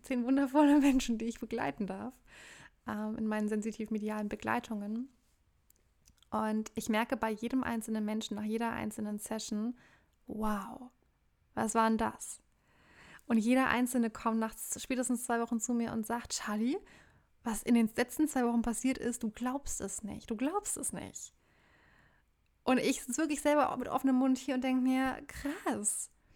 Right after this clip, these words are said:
wie schön, das ist integrative Heilung.“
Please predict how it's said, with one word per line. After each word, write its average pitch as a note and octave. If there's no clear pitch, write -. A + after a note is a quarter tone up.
wie A#3
schön, -
das A#3+
ist -
integrative A3+
Heilung.“ A#3